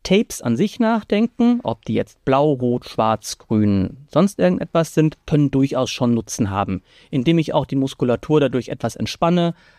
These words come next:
weil ich bewege meine Haut durch diesen Klebeeffekt,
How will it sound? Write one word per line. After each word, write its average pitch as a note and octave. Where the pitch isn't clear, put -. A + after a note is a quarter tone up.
weil A2+
ich A#2+
bewege D3+
meine A#2
Haut F3
durch A2+
diesen -
Klebeeffekt, D#3